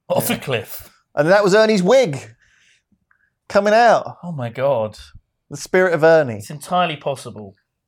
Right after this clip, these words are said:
Speaker 2: Yeah. What, off a cliff?
Speaker 1: Sorry?
Speaker 2: <laughs> I missed that bit. Well, we just put a brick on the accelerator. We
Speaker 1: That's
Speaker 2: drive
Speaker 1: a good
Speaker 2: his,
Speaker 1: moment.
Speaker 2: drive his car <laughs> straight into the sun.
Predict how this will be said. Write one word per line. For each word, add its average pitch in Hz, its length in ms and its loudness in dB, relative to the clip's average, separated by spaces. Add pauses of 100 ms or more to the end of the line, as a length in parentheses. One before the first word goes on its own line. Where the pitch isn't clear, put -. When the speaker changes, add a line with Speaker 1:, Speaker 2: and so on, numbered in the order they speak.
(800)
Speaker 2:
Yeah. 170 380 -2 (120)
What, 175 140 -4
off 196 100 0
a 320 40 -6
cliff? - 600 -2 (1000)
Speaker 1:
Sorry? 180 340 0
Speaker 2:
<laughs> - 600 -8
I 330 600 2
missed 359 220 0
that 180 240 2
bit. 160 260 4 (380)
Well, 254 140 6
we 240 80 2
just 220 240 0
put 254 200 4
a 175 40 -2
brick 233 280 2
on 220 120 2
the 214 100 4
accelerator. 196 840 4
We 165 100 4
Speaker 1:
That's 160 160 2
Speaker 2:
drive 196 180 6
Speaker 1:
a 185 40 0
good 185 80 2
Speaker 2:
his, 156 100 0
Speaker 1:
moment. 170 460 0
Speaker 2:
drive 226 300 4
his 220 180 0
car 220 340 4
<laughs> - 20 -6
straight 240 680 0
into 202 240 0
the 185 140 0
sun. 165 460 2